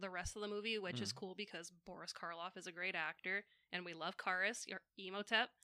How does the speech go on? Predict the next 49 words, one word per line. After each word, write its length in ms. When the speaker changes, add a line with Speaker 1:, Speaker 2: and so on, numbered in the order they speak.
Speaker 2:
Yeah. 140
Speaker 1:
But, 500
uh, 360
yeah, 340
you 140
know, 100
that's 220
why 100
it's 160
like 140
in 140
ninety-nine 720
we 100
get 300
so 260
much 180
more 220
of 80
the 100
Mummy 320
because 380
we 140
want 320
to 100
see 240
that. 200
We 140
wanna 260
be 140
afraid 420
and 100
see 220
his, 340
you 80
know, 80
regeneration. 960
And 140
in 80
this 200
movie, 500
you 80
know, 180
they 100
take 180
a 40
different 240
spin 280
to 160
it. 100